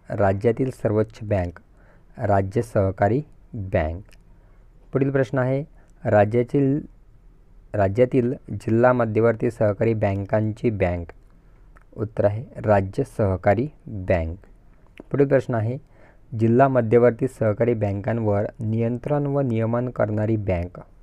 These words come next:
उत्तर आहे राज्य सहकारी बँक. पुढील प्रश्न आहे,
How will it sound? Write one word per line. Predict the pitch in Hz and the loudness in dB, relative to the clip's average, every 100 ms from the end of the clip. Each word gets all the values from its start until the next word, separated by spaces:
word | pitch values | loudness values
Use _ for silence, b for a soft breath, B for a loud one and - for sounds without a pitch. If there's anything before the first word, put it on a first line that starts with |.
| - - _ - - | -20 -20 _ -20 -14
उत्तर | 104 - - | -12 -6 -2
आहे | 90 101 123 - | -2 -2 -10 -6
राज्य | 107 98 98 131 | 0 0 -2 -4
सहकारी | - 107 95 104 123 - - | -2 -2 0 0 -2 -6 -12
बँक. | 101 92 82 85 - b b b b b | -6 -4 -4 -6 -12 b b b b b
पुढील | 135 135 | -4 0
प्रश्न | 139 123 131 | 0 0 -2
आहे, | 117 123 | -2 -4